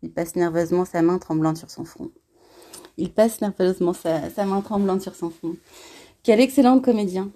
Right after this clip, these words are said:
Nous apprécions la performance. Ces dames et moi, mais n'en faites pas trop, c'est inutile. La petite Angélique est là au-dessus de nous. Depuis que vous l'avez séduite, puis abandonnée après avoir tué son frère en duel.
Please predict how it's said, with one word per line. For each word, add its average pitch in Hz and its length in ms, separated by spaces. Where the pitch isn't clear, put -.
Nous 208 200
apprécions 214 440
la 214 80
performance. 202 560
Ces 220 120
dames 202 180
et 196 80
moi, 202 320
mais 196 220
n'en 190 100
faites 185 220
pas 196 100
trop, 202 220
c'est 190 240
inutile. 180 500
La 180 80
petite 202 320
Angélique 196 420
est 196 60
là 180 160
au-dessus 170 300
de 170 100
nous. 160 120
Depuis 180 300
que 202 80
vous 180 160
l'avez 185 240
séduite, 185 480
puis 180 160
abandonnée 175 420
après 180 220
avoir 165 240
tué 202 160
son 190 140
frère 170 200
en 165 60
duel. 196 360